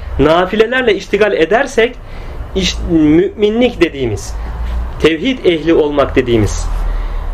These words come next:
ihsan sahibi mümin olmak dediğimiz mertebelere ise ancak bu farz ibadetleri yerine getirdikten sonra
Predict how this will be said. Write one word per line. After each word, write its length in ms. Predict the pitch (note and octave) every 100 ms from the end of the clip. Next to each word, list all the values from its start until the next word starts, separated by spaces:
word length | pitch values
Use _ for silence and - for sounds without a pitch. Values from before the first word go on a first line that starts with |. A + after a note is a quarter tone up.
| - - - - - - - - - - - - - - - - -
ihsan 420 | F3+ E3 A#3 B3+
sahibi 380 | B3 G#3 G#3 G#3+
mümin 340 | G3+ - A3+
olmak 420 | G3+ F#3+ G3+ G3+
dediğimiz 440 | E3+ E3+ E3+ D#3 C#3
mertebelere 640 | D#3+ F3+ G3 G3 G#3 B3
ise 320 | G3 - C4 C4+ -
ancak 460 | A3 B3 G3 A3+ G3
bu 80 |
farz 400 | G3 F#3 A3+ A#3+
ibadetleri 580 | F3+ F3 E3 E3 D#3 D3
yerine 220 | E3+ F#3+
getirdikten 800 | D#3 F3+ G#3 G3 G3+ - A#3+ C4+
sonra 640 | A#3+ - F#3+ G#3 D#3+ A3